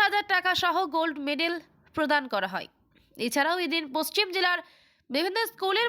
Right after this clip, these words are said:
মধ্যে এসসি ক্যাটাগরিতে ষাট শতাংশ নম্বর নিয়ে উত্তীর্ণ ছাত্রছাত্রীদের দেওয়া হয় পুরস্কার। আর এই উপলক্ষে আয়োজিত অনুষ্ঠানের উদ্বোধন করেন তপশিলি জাতি কল্যাণ দপ্তরের মন্ত্রী সুধাংশু দাস। এছাড়া উদ্বোধনী অনুষ্ঠানে দপ্তরের সচিব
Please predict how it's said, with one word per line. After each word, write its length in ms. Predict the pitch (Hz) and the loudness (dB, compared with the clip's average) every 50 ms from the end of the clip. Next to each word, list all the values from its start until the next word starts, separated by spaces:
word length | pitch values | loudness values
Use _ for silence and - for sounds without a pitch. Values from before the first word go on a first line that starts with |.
| 453 403 | 0 -2
মধ্যে 280 | 359 254 - 247 175 175 - _ _ _ _ _ - _ | -4 -4 -4 -6 -6 -6 -10 _ _ _ _ _ -6 _
এসসি 280 | - 285 339 - 427 453 453 415 | 0 0 2 2 0 0 2 2
ক্যাটাগরিতে 540 | 370 381 403 392 381 403 403 - - 403 403 392 - | 2 2 0 -2 -2 -2 -4 -4 -2 -2 -2 0 2
ষাট 180 | 349 330 330 330 - - | 2 2 2 0 -2 -4
শতাংশ 380 | 320 320 330 370 381 359 330 370 381 349 302 | -2 -2 -4 -6 -6 -6 -4 -4 -2 -2 0
নম্বর 320 | 311 320 320 311 359 381 370 311 311 | 0 -2 -2 -2 -4 -4 -4 -2 -2
নিয়ে 180 | 330 311 226 160 - _ _ _ _ _ - _ - | -2 -2 -2 -2 -4 _ _ _ _ _ -14 _ -4
উত্তীর্ণ 400 | - 311 - - 415 427 415 466 466 - | -4 -2 0 0 0 2 2 0 0 0
ছাত্রছাত্রীদের 760 | 403 403 370 - 381 381 359 - 359 349 - 349 294 349 339 262 | 0 0 0 -2 -6 -6 -4 -2 -4 -2 -2 -4 -4 -2 -2 0
দেওয়া 180 | 320 311 294 247 | 0 0 0 0
হয় 140 | 294 320 381 302 - | 0 -2 -4 -4 -4
পুরস্কার। 440 | 311 262 233 - - - 202 156 - - - _ _ _ - - - - - 254 277 | -4 -4 -4 -4 -2 -2 -2 -2 -2 -6 -14 _ _ _ -20 -20 -10 -2 2 4 4
আর 80 | 302 311 339 | 4 4 2
এই 60 | 392 427 440 | 2 0 0
উপলক্ষে 400 | 415 427 427 427 427 - 381 415 381 320 311 | 0 -2 -2 -2 -2 -2 -2 0 2 4 4
আয়োজিত 320 | 320 339 294 359 349 - 370 370 349 311 | 4 4 2 -2 -4 -4 -4 -2 -2 -2
অনুষ্ঠানের 500 | 285 311 - - - 311 294 311 359 392 370 | -4 -6 -6 -4 -4 -2 -2 -2 -2 -4 -4
উদ্বোধন 400 | 302 247 254 311 294 254 285 311 302 294 | -4 -4 -2 -2 -2 0 -2 -4 -2 -2
করেন 200 | 339 330 349 381 349 294 330 | 0 0 0 -2 -4 -2 -2
তপশিলি 420 | 311 277 294 294 - 277 285 285 262 254 | -2 -2 -2 -4 -2 -2 -2 0 0 0
জাতি 200 | 254 254 - 330 330 - | 0 0 0 -4 -2 -2
কল্যাণ 300 | 311 302 285 294 285 277 247 | -2 0 0 0 -2 0 -2
দপ্তরের 360 | 254 254 254 - 269 254 254 233 226 | -2 -4 -4 -4 -4 -4 -2 -2 -2
মন্ত্রী 260 | 233 247 254 302 320 311 - - - - - _ - - | -4 -2 -2 -2 -2 -2 -4 -8 -16 -20 -20 _ -10 -8
সুধাংশু 420 | - 262 254 285 262 247 - - 190 - | -4 0 0 0 0 0 -2 -6 -4 -4
দাস। 160 | 160 - - - - _ - - _ - - - _ - | -2 -2 -4 -6 -6 _ -20 -20 _ -20 -20 -14 _ -2
এছাড়া 320 | 254 262 - 349 359 392 440 440 | -2 2 2 2 4 4 2 2
উদ্বোধনী 340 | 349 339 415 392 415 403 415 415 392 | 0 -2 -2 -2 -2 -2 -2 -2 -4
অনুষ্ঠানে 340 | 381 349 - - 359 392 403 294 330 | -4 -6 -6 -6 -4 -4 0 0 0
দপ্তরের 380 | 302 294 - - 339 349 339 330 330 | 0 0 -2 -2 -2 -2 0 -2 -2
সচিব 300 | 320 277 320 339 339 | -4 -2 -2 -2 -2